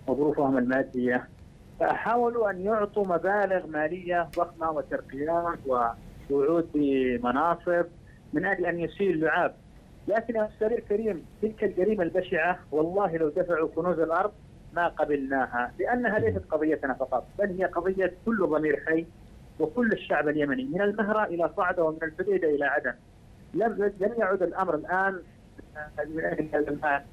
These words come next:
بل أشد العقوبات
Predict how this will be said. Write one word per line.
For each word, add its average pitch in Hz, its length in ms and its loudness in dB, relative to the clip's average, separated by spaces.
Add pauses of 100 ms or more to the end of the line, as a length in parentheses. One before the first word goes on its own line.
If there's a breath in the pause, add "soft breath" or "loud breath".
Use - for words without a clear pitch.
بل 220 160 2 (1000)
أشد 160 560 -2
العقوبات 156 680 0